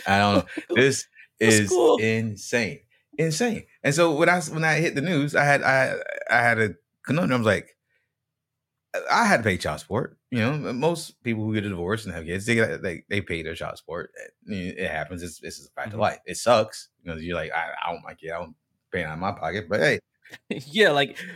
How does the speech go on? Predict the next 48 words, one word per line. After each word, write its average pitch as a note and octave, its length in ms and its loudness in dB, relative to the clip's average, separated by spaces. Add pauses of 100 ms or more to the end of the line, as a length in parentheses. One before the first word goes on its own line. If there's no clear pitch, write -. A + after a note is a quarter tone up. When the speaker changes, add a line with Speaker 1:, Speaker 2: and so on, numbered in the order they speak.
(140)
Speaker 2:
would D#3+ 120 4
you C#4 80 6
resent E3 300 6
your C#3+ 100 2
kid C#3 420 4
if, B2 160 -4
like, A#2+ 140 -2
you B2+ 80 2
had B2 80 4
to A#2+ 60 -4
pay A#2+ 100 -2
child A2+ 280 -2
support? C3 320 -2
Like, F#2+ 160 -16
this - 140 -20
little - 160 -20 (220)
Speaker 1:
And, E3+ 80 6
you A3 80 8
know, B3 220 6
Speaker 2:
shit. F3+ 100 8
Speaker 1:
and, F#3 80 2
and F3+ 180 6
that, B3 140 6
Speaker 2:
<laughs> - 180 -2
Speaker 1:
I E3 80 4
Speaker 2:
Like, F#3+ 140 0
Speaker 1:
think F#3+ 220 2
that C#3+ 240 4
builds C#3 260 6
up A#2+ 160 4
into A#2 360 4
it A#2+ 40 6
Speaker 2:
thirty - 0 -
thousand A2+ 200 2
a - 20 0
Speaker 1:
because A#2 180 2
it's A2+ 40 2
Speaker 2:
month. A2+ 200 2
Speaker 1:
not E3 160 2
the C3 60 -6
kid's F#3+ 280 -2
fault. F#2 320 0
It's G2+ 140 -6
between G#2+ 280 0
the D#3+ 80 4
Speaker 2:
Yeah. G#2 40 -2
Speaker 1:
parents, D3+ 460 -2 (400)
but C3 320 2